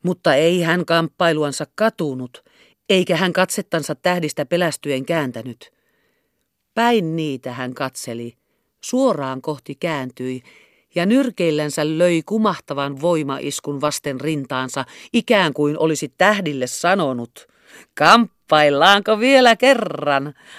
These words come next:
Antakaa myrskyn tulla, minä olen valmis." Olisiko kukaan toinen hänen sijassansa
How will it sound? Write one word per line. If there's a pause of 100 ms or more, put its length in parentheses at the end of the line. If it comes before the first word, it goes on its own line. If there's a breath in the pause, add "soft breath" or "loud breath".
(120)
Antakaa
myrskyn
tulla,
minä
olen (100)
valmis." (1500)
Olisiko
kukaan
toinen
hänen
sijassansa